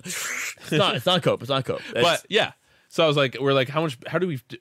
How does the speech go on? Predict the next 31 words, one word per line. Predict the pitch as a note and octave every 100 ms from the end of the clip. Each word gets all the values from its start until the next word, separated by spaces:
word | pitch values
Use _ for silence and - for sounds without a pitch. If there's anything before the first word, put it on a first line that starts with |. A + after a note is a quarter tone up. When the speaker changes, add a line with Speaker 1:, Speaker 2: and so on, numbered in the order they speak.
| C3+
Speaker 2:
dr-, | A#2+ D3
how | - D3+
do |
we | B2+
feed | - F3+
Speaker 1:
How | E3+
do | F3+
Speaker 2:
these, | F3+
Speaker 1:
you, | F3+
but, | E3+
but, | G3 G3
but, | A#3 G#3
where | A3+
Speaker 2:
these | G#3
Speaker 1:
I, |
Speaker 2:
people?" | G3 F3
Speaker 1:
but, | F3+
like, | F3 D3 - _ _
we | C#3+ D3
come | F#3+ G#3
from | D#3+ F3 E3 C3 A2 -
a |
house | A#2+ B2+ A#2 A2+ -
of | A#2+ B2 A2+ G#2 -
parties | - C3 B2
all | A2
the | G2
time. | A#2+ C3
Speaker 2:
Yes, | B2+ F#2
in | A#2
college, | E3 D#3+ C3+ A#2